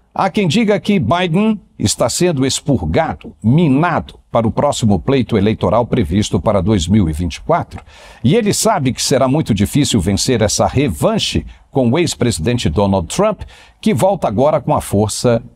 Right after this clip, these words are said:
estupenda. O processo, mesmo que indique pelo impeachment de Biden,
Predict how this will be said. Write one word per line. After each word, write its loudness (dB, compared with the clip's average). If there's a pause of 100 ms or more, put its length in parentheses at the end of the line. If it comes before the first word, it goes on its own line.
(120)
estupenda. -4 (600)
O 0
processo, 0
mesmo 2
que -2
indique 0
pelo 0
impeachment -2
de 0
Biden, 0